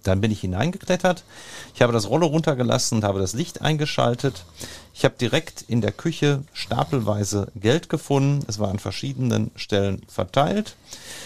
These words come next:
Ähm, ich habe dann noch eine Tasche gefunden und es war mir klar,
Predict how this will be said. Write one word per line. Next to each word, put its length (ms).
Ähm, 360
ich 100
habe 140
dann 100
noch 220
eine 240
Tasche 280
gefunden 760
und 160
es 140
war 140
mir 120
klar, 480